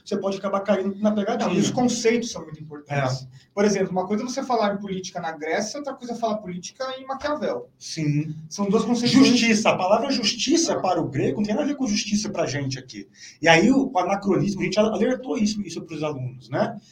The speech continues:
Speaker 1: Que o maior erro na prova de história, por exemplo, é o a-, anacronismo, que é você trazer um conceito contemporâneo pra avaliar ideias que são antigas. Então, a palavra ética para o grego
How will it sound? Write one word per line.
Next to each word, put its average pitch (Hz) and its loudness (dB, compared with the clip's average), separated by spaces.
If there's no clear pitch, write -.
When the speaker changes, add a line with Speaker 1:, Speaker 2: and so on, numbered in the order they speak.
Speaker 1:
Que 190 -2
o - 2
maior 180 4
erro 214 6
na 156 -2
prova 156 -4
de 131 -8
história, 151 -2
por - -14
exemplo, 180 -6
é 151 0
o 180 2
a-, 208 -2
anacronismo, 196 0
que 139 -6
é 151 0
você 170 -2
trazer 190 0
um 269 4
conceito 196 0
contemporâneo 165 -2
pra 170 0
avaliar 185 0
ideias 170 0
que - -10
são 214 -4
antigas. 262 -2
Então, 147 -4
a 160 -4
palavra 240 4
ética 226 4
para 151 -2
o 131 -8
grego 156 0